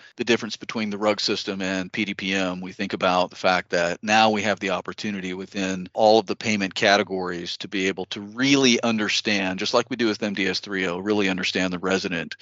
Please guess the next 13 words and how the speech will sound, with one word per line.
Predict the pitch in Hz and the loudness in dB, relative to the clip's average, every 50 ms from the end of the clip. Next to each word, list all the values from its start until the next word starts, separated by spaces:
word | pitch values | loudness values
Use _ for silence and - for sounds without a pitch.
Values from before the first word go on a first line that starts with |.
| - _ _ | -20 _ _
from | - - 107 98 95 87 | -4 -2 -2 0 2 2
their | 104 101 104 101 | 4 6 6 6
perspective, | 98 - - 98 - - - 92 87 87 - - - - - _ - _ _ _ | 4 2 -2 -2 -2 2 4 2 2 2 0 -10 -14 -14 -16 _ -20 _ _ _
being | 107 101 98 95 | -8 -6 -4 -4
able | 95 92 95 | -4 -4 -4
to | 92 | -6
understand | 85 95 101 95 92 - - - 101 95 92 92 92 90 90 | -6 -6 -6 -4 -2 -4 -2 0 0 0 2 2 0 -2 -4
the | 95 - - 92 | -6 -2 -2 0
healthcare | 85 101 104 101 92 - - - 104 92 87 | 2 4 4 4 4 0 0 2 2 2 2
profile | - - 110 104 98 - - 101 92 90 90 90 85 | 2 4 4 4 4 4 4 4 4 6 6 4 2
of | - 98 92 90 87 87 | 4 2 2 2 2 2
that | 92 90 87 90 90 | 2 2 2 2 2
resident. | 95 95 98 101 98 90 87 80 - - - - | 2 2 2 2 2 0 -4 -6 -8 -12 -16 -20